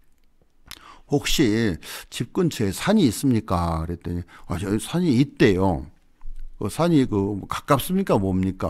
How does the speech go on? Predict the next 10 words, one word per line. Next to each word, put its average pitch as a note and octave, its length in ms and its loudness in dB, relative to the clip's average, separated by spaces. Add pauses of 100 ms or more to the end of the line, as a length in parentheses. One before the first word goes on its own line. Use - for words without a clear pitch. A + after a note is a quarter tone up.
그러니까, E2+ 340 -10 (460)
"예, G#2+ 100 0
가까운 D3+ 540 4
데 F2+ 80 0
있답니다." F#2+ 640 -4 (360)
"그 G3+ 80 0
혹시 G3 200 0
산에 C#4+ 320 6
가보셨어요?" E3 720 2
그랬더니 G#2 400 0